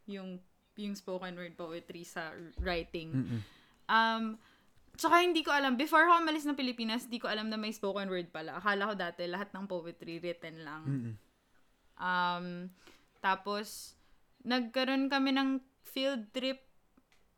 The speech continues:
Speaker 1: sa English kasi meron ditong annual na Writers Festival. Tas yung English class ko, pumunta para manood.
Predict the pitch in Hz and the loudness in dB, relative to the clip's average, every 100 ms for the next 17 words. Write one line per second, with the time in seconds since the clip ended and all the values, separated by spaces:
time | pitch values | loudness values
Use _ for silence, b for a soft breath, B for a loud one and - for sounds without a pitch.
0 | - - 240 233 240 240 196 185 185 - | -12 -6 -4 0 0 0 -2 -6 -6 -8
1 | 220 226 208 208 208 214 202 190 190 190 | -6 -4 -4 -4 -4 -6 -8 -8 -8 -6
2 | - 196 196 190 185 175 175 170 165 165 | -2 -2 -2 -4 -4 -4 -6 -6 -6 -6
3 | 175 196 202 202 202 - 180 175 - 170 | -2 -2 -2 -6 -6 -6 -8 -8 -8 -6
4 | 156 156 170 B B 233 233 254 247 226 | -6 -8 -12 B B -4 0 2 2 0
5 | 233 - 202 196 190 185 208 208 208 202 | -2 -2 -2 -2 -6 -6 -6 -6 -6 -2
6 | 185 175 175 175 160 156 | 0 0 -4 -8 -10 -14